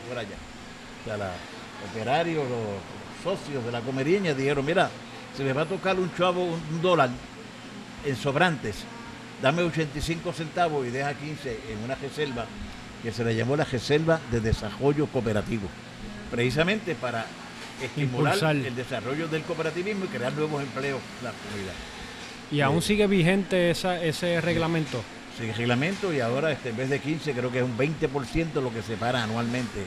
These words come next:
Speaker 1: la cooperativa. Eh, y ahora, por, sin embargo, es enmendado el reglamento para darle diferentes usos
Speaker 2: Sí.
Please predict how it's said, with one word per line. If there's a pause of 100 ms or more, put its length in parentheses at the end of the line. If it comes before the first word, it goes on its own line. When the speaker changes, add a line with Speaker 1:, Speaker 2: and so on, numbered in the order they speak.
Speaker 1:
la
cooperativa. (880)
Eh, (300)
y
ahora,
por,
sin
embargo,
es
enmendado
el
reglamento
para
darle
diferentes (100)
usos (220)
Speaker 2:
Sí.